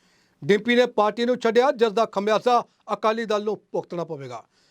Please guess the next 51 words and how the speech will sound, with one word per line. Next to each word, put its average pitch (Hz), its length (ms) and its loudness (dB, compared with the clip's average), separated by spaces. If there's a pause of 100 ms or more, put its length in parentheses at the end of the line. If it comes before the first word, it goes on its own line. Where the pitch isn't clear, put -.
ਇਹਨਾਂ 170 160 0
ਸਾਰੀਆਂ 175 300 -2
ਗੱਲਾਂ 175 220 0
ਤੋਂ 185 100 -2
ਚਰਚਾ 185 340 -2
ਕਰਾਂਗੇ। 226 380 2 (360)
ਸਾਡੇ 180 140 -2
ਨਾਲ 214 100 0
ਜੁੜੇ 226 220 0
ਰਹੋ। 277 180 0 (220)
ਮੈਂ 165 140 -8
ਹਾਂ 180 120 -2
ਕਮਲਪਾਲ 208 460 -2
ਸਿੰਘ 233 240 -4
ਤੇ 240 80 -2
ਤੁਸੀਂ 185 220 -6
ਵੇਖ 185 100 -2
ਰਹੇ 165 100 -6
ਹੋ 175 40 -6
ਸਾਂਝੀ 226 320 -10
ਸੋਚ 139 240 -16
ਟੀ 120 100 -18
ਵੀ। 95 140 -20 (360)
ਤੇ 160 80 0
ਆਓ 190 120 4
ਫਿਰ 226 200 4 (320)
ਗੱਲ 233 120 4
ਕਰਦੇ 254 280 2
ਹਾਂ 294 80 2
ਸ਼੍ਰੋਮਣੀ 208 340 -2
ਅਕਾਲੀ 196 220 0
ਦਲ 202 120 2
ਦੇ 208 100 4
ਸੀਨੀਅਰ 247 420 -2
ਆਗੂ 233 300 2 (480)
ਹਰਦੀਪ 247 240 2
ਸਿੰਘ 294 200 0
ਡਿੰਪੀ 269 340 -2
ਢਿੱਲੋਂ 233 220 0
ਦੇ 233 80 2
ਬਾਰੇ 220 200 2
ਵਿੱਚ, 269 200 -6
ਜਿਨ੍ਹਾਂ 208 260 -2
ਨੇ 233 60 0
ਅਕਾਲੀ 202 240 -2
ਦਲ 202 140 0
ਨੂੰ 208 100 -2
ਛੱਡ 190 220 -2
ਦਿੱਤਾ 233 340 2
ਤੇ - 360 -4
ਹੁਣ 220 120 0